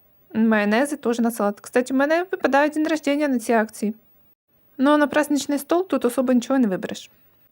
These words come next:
Хіба що ікра. Но ми не з такої сім'ї. Ми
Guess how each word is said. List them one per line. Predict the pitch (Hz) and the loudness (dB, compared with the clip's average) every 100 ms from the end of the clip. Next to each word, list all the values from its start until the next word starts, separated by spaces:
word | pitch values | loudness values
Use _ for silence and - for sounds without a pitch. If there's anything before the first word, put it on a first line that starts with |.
| _ _ _ | _ _ _
Хіба | 220 202 | -6 -4
що | - 196 | -4 -8
ікра. | - 233 - _ _ _ _ _ _ - | -6 -8 -8 _ _ _ _ _ _ -6
Но | 208 | -2
ми | 214 | 0
не | 240 | -2
з | |
такої | 226 220 269 | -4 -4 -4
сім'ї. | 285 277 302 _ | -4 -8 -10 _
Ми | 339 208 220 | -6 -2 -2